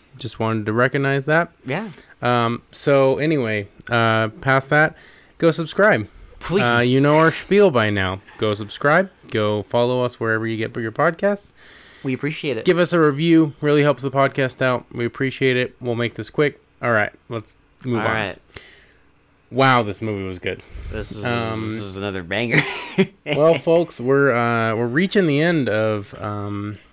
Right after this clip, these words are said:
Speaker 1: nineteen eighty-three. Uh,
Speaker 2: Yeah.
Speaker 1: we're getting close to the end here. We're gonna make our way into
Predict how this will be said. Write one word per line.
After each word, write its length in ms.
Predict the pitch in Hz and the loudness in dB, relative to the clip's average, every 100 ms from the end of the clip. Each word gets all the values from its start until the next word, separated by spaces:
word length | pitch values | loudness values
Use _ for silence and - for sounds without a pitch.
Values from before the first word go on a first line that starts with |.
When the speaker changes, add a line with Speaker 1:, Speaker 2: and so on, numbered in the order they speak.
| - - | -18 -10
Speaker 1:
nineteen 340 | 120 117 135 131 | -6 -6 -4 -2
eighty-three. 600 | 127 117 139 180 110 90 | -4 -6 -6 -6 -6 -10
Uh, 40 | 113 | -6
Speaker 2:
Yeah. 300 | 107 113 104 | -2 0 -2
Speaker 1:
we're 160 | 101 107 | -4 -4
getting 260 | 127 131 120 | -2 -2 -4
close 320 | 135 143 - | 0 0 -2
to 340 | - 117 110 | -2 -2 -2
the 160 | 110 110 | -2 -2
end 200 | 127 135 | -2 -4
here. 160 | 107 101 | -4 -4
We're 60 | |
gonna 280 | 101 107 104 104 _ _ _ _ | -4 -6 -8 -12 _ _ _ _
make 300 | - 127 127 | -12 -8 -4
our 160 | 131 120 | -2 -2
way 240 | 123 127 | -2 -4
into 400 | 117 110 - 104 | -6 -8 -8 -8